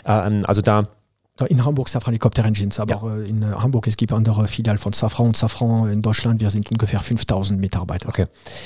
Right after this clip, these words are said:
Speaker 2: Ähm, aber jetzt hier quasi in deinem, in deinem Verantwortungsbereich
Speaker 1: Ja.
Speaker 2: siebzig, achtzig. Und das finde ich sehr spannend, weil jetzt plötzlich, ähm, quasi Konzernregeln, ne, mit,
Speaker 1: Ja.
Speaker 2: mit three sixty,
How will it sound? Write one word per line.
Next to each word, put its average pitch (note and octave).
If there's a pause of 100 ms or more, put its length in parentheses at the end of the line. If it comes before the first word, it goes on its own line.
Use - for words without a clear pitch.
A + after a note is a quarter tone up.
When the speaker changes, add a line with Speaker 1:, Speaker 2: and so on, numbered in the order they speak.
Speaker 2:
Ähm, G2
aber G#2
jetzt G2+
hier B2
quasi G#2+
in F#2+
deinem, F#2+
in F#2
deinem F2+
Verantwortungsbereich G#2+
Speaker 1:
Ja. -
Speaker 2:
siebzig, -
achtzig. G2+ (320)
Und A#2+
das A2+
finde E3
ich A#2
sehr B2
spannend, G2+
weil F2
jetzt F2
plötzlich, -
ähm, F2 (180)
quasi F2+
Konzernregeln, B2
ne, B2+
mit, D3+
Speaker 1:
Ja. G#2
Speaker 2:
mit F#2
three -
sixty, A2+